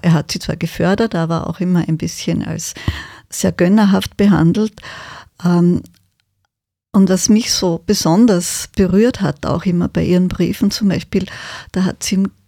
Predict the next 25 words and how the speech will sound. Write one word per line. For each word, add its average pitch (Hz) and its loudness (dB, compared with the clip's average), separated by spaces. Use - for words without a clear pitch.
da 196 -4
gibt's - -12
so, 185 -4
so 170 -6
schöne 175 2
Beispiele, 185 0
wie 185 0
sie 185 -2
ihm 185 4
geschrieben 196 2
hat, 185 0
„Stellen - 2
Sie 208 -2
sich - -6
vor, 180 0
äh, 180 2
von 190 2
meinem 175 4
Honorar 180 4
vom 208 2
Heimgarten 202 4
Nummer 185 0
so - -4
und 220 4
so 208 0